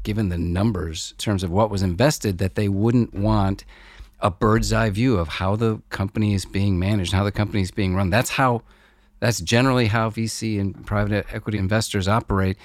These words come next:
And they add tremendous value also in that. And, and it sounds like from that quote, and again, I don't mean to extrapolate too much, but, you know, th-, he didn't even feel the need to, to add value. He, he was all in on the singular Sam story.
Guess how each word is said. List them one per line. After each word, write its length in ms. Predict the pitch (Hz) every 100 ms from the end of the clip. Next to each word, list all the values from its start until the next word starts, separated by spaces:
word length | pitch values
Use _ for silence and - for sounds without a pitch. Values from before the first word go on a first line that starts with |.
| - - - - _
And 140 | - 113
they 140 | 127
add 160 | 123 143
tremendous 400 | - 135 143 131
value 360 | 120 - 95
also 560 | 82 156 185 - 60 52 -
in 120 | 95
that. 220 | 90 87 92
And, 240 | 104 98
and 220 | 101 101
it 140 | 95 90
sounds 280 | - 120 110
like 160 | 104
from 220 | - 101
that 220 | 95 92 -
quote, 340 | - 101 85
and 100 | 85
again, 240 | 82 87
I 60 | 82
don't 160 | 85 85
mean 120 | 90
to 80 | 85
extrapolate 520 | - 107 98 95 85
too 160 | 131
much, 260 | 113 92 -
but, 140 | 95 - - - - - - - -
you 140 | 120
know, 160 | 110 95
th-, 380 | - 104 - 107
he 140 | 110
didn't 160 | 131 139
even 140 | 127
feel 260 | 113 160 220
the 80 | 135
need 300 | 92 85 80
to, 320 | 98 85 82 -
to 160 | -
add 240 | 78 90 87
value. 480 | 90 82 82 82 80
He, 200 | 90 95
he 120 | 95
was 320 | 90 87 82 -
all 340 | - 98 110 107
in 280 | 90 82 80
on 100 | 92
the 80 | 80
singular 580 | - 117 104 95 90 82
Sam 440 | - 90 87 80
story. 480 | - - 85 76